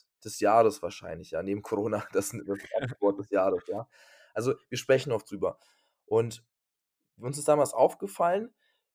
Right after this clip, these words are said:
weil die Akquise haben wir so betrieben, wie es im Strukturvertrieb halt üblich ist, ja. Man, ähm, hat wen, den man eingestellt hat, der fragt halt eben bei seinen Freunden, bei Familie und ähnliches nach.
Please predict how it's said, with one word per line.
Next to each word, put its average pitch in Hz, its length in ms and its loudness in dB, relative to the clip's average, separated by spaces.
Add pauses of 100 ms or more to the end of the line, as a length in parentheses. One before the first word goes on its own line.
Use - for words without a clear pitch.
(160)
weil 120 220 2
die 131 100 4
Akquise 143 400 0
haben 135 100 -2
wir 127 80 0
so 127 80 -4
betrieben, 123 360 -10
wie 107 60 -8
es 107 120 -12
im 104 60 -10
Strukturvertrieb 107 520 -8
halt 95 280 -2
üblich - 320 -16
ist, - 160 -20
ja. 131 160 -2
Man, 101 420 -6
ähm, 92 400 -10 (720)
hat 104 220 -10
wen, 110 120 -6
den 104 100 -4
man 98 140 -6
eingestellt 127 500 -4
hat, 107 320 -6
der 90 300 -4 (140)
fragt 92 300 -8
halt 92 140 -8
eben 92 160 -10
bei 85 80 -4
seinen 90 180 -6
Freunden, 113 640 -4
bei - 100 -8
Familie 110 400 -10
und 104 120 -8
ähnliches 98 340 -12
nach. 127 320 0